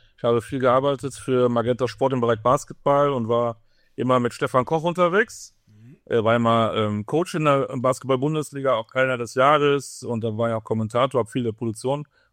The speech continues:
Speaker 1: bei Magenta Sport mit Stefan gemacht und dann war Corona und dann haben wir uns mal überlegt, was kann man ja eigentlich noch so machen? Und da sind wir auf Podcast gekommen. Das war mein erster Podcast, Talking Basketball, und das macht so unfassbar Spaß.
Speaker 2: Mhm, kann ich bestätigen.
Speaker 1: Und seitdem,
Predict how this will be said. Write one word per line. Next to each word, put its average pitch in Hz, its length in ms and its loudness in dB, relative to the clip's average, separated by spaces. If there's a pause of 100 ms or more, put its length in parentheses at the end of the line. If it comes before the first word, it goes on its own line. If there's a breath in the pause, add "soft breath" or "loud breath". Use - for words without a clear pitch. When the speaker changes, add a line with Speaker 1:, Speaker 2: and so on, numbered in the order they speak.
Speaker 1:
bei 117 100 0
Magenta 110 380 -2
Sport 123 300 -2
mit 135 100 -4
Stefan 131 360 -2
gemacht 127 300 -2
und 113 100 -2
dann 110 100 -2
war 110 100 -2
Corona 147 560 0 (760)
und 120 120 0
dann 117 140 0
haben 123 120 0
wir 131 120 4
uns 131 140 -2
mal 131 100 4
überlegt, 123 180 2
was 120 140 0
kann 147 160 0
man 143 80 4
ja 131 80 4
eigentlich 127 140 4
noch 131 120 2
so 123 140 0
machen? 107 340 -2 (520)
Und 110 80 -4
da 110 60 -4
sind 113 120 0
wir 120 60 0
auf - 120 -6
Podcast - 420 -8
gekommen. 101 280 -4
Das 101 140 -4
war 110 80 -2
mein 117 160 0
erster 117 240 -2
Podcast, 135 640 -4 (360 soft breath)
Talking 123 320 0
Basketball, 110 580 -2
und 117 180 -2
das 110 200 -4 (100)
macht 110 240 -4
so 104 200 0
unfassbar 139 560 -2
Spaß. - 420 -6
Speaker 2:
Mhm, 120 320 0
kann 143 160 6
ich 147 80 2
bestätigen. 143 360 4
Speaker 1:
Und 117 200 0
seitdem, 113 500 0